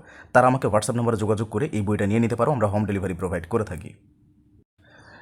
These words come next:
এই স্পেশাল বইটা নেওয়ার জন্য তোমরা WhatsApp এবং কলে এই যে এই নাম্বারে যোগাযোগ করতে পারো, ইনশাল্লাহ রেসপন্স পাবা। এখন চলো আমরা আমাদের মেইন আলোচনায় চলে যাই যে বাংলা প্রথম আমরা কীভাবে কমপ্লিট করতে পারি। দেখো, আহ, যতগুলো, আহ,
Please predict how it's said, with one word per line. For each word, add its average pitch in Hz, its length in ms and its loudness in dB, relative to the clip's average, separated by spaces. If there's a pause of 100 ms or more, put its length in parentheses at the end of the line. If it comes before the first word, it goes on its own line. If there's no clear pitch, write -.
(400)
এই 117 140 0
স্পেশাল 147 320 0
বইটা 151 200 4
নেওয়ার 139 200 6
জন্য 147 180 2
তোমরা 151 200 2
WhatsApp 117 320 2
এবং 123 220 0
কলে 117 200 2
এই 104 240 -2
যে 98 140 -2
এই 101 60 -2
নাম্বারে 101 260 0
যোগাযোগ 90 300 -6
করতে - 220 -4
পারো, 104 240 0 (300)
ইনশাল্লাহ 101 300 0
রেসপন্স 90 300 -4
পাবা। 101 240 0
এখন 135 180 -2
চলো 151 180 4
আমরা 147 120 6
আমাদের 143 260 4
মেইন 117 240 2
আলোচনায় 120 340 2
চলে 92 160 -2
যাই 101 160 -2 (400)
যে 110 180 0
বাংলা 131 360 2
প্রথম 170 280 0
আমরা 160 160 4
কীভাবে 131 240 0
কমপ্লিট 107 260 -4
করতে 87 200 -8
পারি। 80 140 -10
দেখো, 120 420 0 (220)
আহ, 110 80 4
যতগুলো, 170 560 2
আহ, 110 180 2